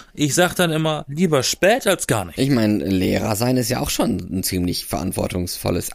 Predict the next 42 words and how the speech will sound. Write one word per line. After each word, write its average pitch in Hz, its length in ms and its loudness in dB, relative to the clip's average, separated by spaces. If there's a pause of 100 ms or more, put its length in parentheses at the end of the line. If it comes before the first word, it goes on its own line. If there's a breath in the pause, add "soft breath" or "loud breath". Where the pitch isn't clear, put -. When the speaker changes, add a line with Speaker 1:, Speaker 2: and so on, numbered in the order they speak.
Speaker 2:
Amt, 90 340 -6
ne? 107 160 0
Du 110 120 0
hast 95 180 -4
da 104 80 2
diese, 95 320 0 (600 loud breath)
diese 95 200 -2
Schüler, 135 480 6
die 113 140 2
ganzen 107 340 2
Eltern 104 440 2
geben 104 480 4
die 98 220 0
quasi 95 400 0
da 92 260 2
in 82 240 0
die 90 140 0
Hände 101 320 2
von 110 220 0
dir 120 460 0
und 98 420 0
du 98 140 0
sollst 92 340 0
denen 95 160 4
was 90 180 -2
beibringen 110 680 0
und 95 160 -4
hast 95 180 -6
dann 104 140 -2
halt 107 160 -2
auch - 120 -6
eben 95 200 -2
diese, 92 280 -2 (480 loud breath)
diese 90 200 -2
Lehrverantwortung, 120 1300 -2
aber - 240 -6
auch 107 180 -4
die - 140 -6
Verantwortung, - 580 -4
allen 110 340 -2
ein, 95 360 -2 (540 loud breath)
ne, 98 140 -2